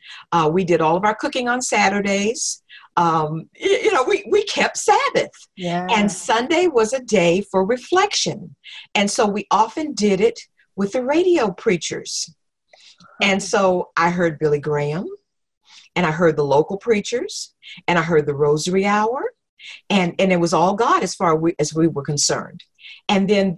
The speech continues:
Speaker 1: in the afternoons, after heating up the meal that we cooked, you know, on the day
Speaker 2: Yeah.
Speaker 1: before,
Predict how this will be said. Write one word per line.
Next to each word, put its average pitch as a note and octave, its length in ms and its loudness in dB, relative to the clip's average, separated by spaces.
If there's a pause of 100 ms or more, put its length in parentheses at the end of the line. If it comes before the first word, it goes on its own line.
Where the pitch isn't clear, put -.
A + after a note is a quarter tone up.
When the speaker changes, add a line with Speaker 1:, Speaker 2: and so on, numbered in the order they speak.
Speaker 1:
in F#3 160 2
the E3+ 160 -2
afternoons, A#3 720 0
after F3+ 460 0 (200)
heating D4+ 500 -2
up A3+ 300 0 (180)
the F#3+ 100 2
meal G3+ 280 2
that F#3 140 0
we F#3 100 0
cooked, - 400 -4 (160)
you G#3+ 80 4
know, D3 320 0 (500)
on E3+ 180 0
the F3 140 -8
day F3+ 120 2
Speaker 2:
Yeah. E3 80 0
Speaker 1:
before, F3 560 0